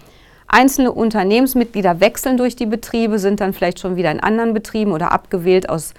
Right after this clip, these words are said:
Betriebsräten oder aus dem Management. Und da sind wegen hoher Arbeitsteilung und intransparenter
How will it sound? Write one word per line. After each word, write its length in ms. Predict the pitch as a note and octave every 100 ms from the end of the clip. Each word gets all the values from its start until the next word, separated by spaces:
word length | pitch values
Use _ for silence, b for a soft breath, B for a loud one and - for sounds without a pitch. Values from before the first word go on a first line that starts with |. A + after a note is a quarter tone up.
| b b
Betriebsräten 1040 | F3 - A3+ A3+ - - - F3+ G#3 G#3
oder 220 | F#3+ F3+ E3
aus 120 | E3
dem 120 | F3
Management. 640 | E3+ G3 G3 F#3+ F#3 G3 B B B B
Und 140 | F#3
da 100 | F3+
sind 240 | F3+ F#3+ F#3
wegen 320 | F#3+ F#3 E3+
hoher 300 | G3 F#3 -
Arbeitsteilung 680 | F#3 G3 F#3+ - F#3 F#3 E3
und 200 | E3+ -
intransparenter 1000 | G3 G3 F3 F3 - D#3+ D#3 F3 F#3